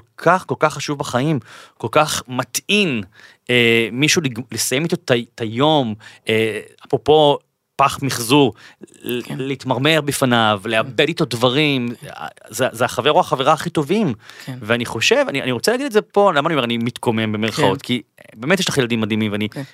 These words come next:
Speaker 1: מכיר אותם.
Speaker 2: אגב, הם, הם מדברים בדיוק כמוך.
Speaker 1: ברור שהם מדברים
Speaker 2: בול.
Speaker 1: בדיוק כמוני.
Speaker 2: וה-, לא, ואני מבינה אותם, ואני מסכימה איתם,
Speaker 1: כן.
Speaker 2: והם מעודדים אותי. הם אומרים לי, "אמא,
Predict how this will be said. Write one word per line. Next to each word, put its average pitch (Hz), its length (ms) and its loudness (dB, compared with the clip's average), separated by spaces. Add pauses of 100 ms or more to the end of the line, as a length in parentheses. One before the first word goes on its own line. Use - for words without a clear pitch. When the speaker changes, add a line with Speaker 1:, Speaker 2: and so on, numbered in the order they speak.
Speaker 1:
מכיר - 220 2
אותם. 190 100 6
Speaker 2:
אגב, 185 180 6
הם, 196 220 4
הם 190 160 4
מדברים 185 380 2
בדיוק 190 320 -6
כמוך. 233 320 2
Speaker 1:
ברור 214 260 6
שהם 415 140 2
מדברים 294 200 6
Speaker 2:
בול. 202 120 6
Speaker 1:
בדיוק 160 260 2
כמוני. 147 320 4
Speaker 2:
וה-, 190 160 6
לא, 277 300 6
ואני 165 300 4
מבינה 175 520 4
אותם, 208 420 4 (120)
ואני 160 200 2
מסכימה 180 540 4
איתם, 156 320 4
Speaker 1:
כן. 117 300 4
Speaker 2:
והם 185 220 6
מעודדים 214 640 4
אותי. 151 300 0 (300)
הם 185 140 6
אומרים 202 380 4
לי, 156 220 2
"אמא, 262 300 2